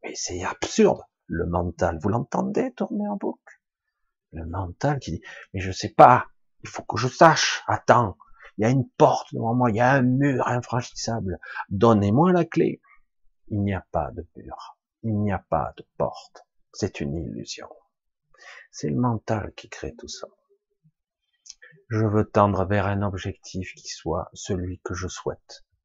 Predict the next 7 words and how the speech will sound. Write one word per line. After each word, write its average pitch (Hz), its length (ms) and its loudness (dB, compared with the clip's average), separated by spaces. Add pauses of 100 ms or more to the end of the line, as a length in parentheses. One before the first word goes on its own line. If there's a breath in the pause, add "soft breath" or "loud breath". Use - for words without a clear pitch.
(160)
profondément, 90 800 -2 (360 loud breath)
et 107 120 0
non 95 180 2
pas 92 240 2
un 98 220 -2
choix 87 400 2 (240 loud breath)
purement 92 480 0